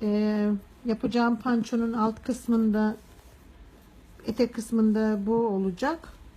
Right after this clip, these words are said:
Üst tarafında da bu ve şu renkten aldım, düz renklerinden. Onlarla da, e,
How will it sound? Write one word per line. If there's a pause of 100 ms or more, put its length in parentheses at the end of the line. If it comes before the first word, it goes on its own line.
(380)
Üst
tarafında
da
bu
ve (600)
şu
renkten
aldım,
düz
renklerinden. (680)
Onlarla
da, (1120)
e,